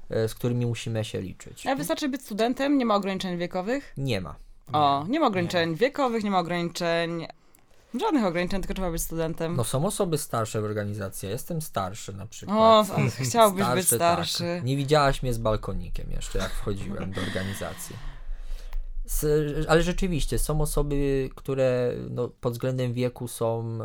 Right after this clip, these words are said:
Speaker 1: dużo starsze od, e, tak statystycznie większości z nas, więc zachęcamy naprawdę wszystkich.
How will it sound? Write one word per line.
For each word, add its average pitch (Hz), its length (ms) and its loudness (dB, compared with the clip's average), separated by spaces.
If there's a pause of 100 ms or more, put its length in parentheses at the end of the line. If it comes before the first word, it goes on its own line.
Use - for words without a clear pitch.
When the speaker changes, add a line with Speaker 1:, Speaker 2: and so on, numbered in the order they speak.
(140)
Speaker 1:
dużo 120 280 -2
starsze 117 500 -2
od, 113 380 -6
e, - 20 -4 (500)
tak 110 120 -8 (280)
statystycznie 113 840 -6
większości 107 800 -6 (100)
z 113 100 -8
nas, 117 380 -6 (520)
więc 113 180 -4
zachęcamy 117 520 -2
naprawdę 110 400 -4
wszystkich. - 640 -10